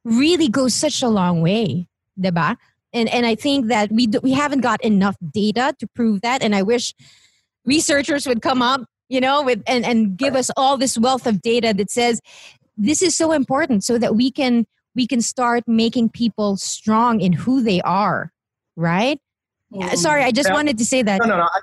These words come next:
Speaker 3: gonna, gonna raise a point because you're raising very, very important points. And I'll make this very personal.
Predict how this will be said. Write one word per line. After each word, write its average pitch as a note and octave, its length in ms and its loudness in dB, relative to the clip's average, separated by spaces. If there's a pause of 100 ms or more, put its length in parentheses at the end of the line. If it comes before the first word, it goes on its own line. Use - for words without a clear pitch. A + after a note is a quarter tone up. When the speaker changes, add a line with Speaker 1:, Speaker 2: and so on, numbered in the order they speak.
Speaker 3:
gonna, A#3+ 140 0
gonna B3 200 2
raise E3+ 220 0
a D3 40 -4
point D#3 260 -2
because F#3 280 -2
you're F3+ 180 2
raising F#3+ 340 0
very, D3+ 240 2
very C#3 180 2
important B2+ 460 -4
points. A2 420 -8 (300)
And E3+ 100 0
I'll F#3 140 2
make G#3 180 0
this E3+ 140 0
very D#3 240 0
personal. D3 680 -2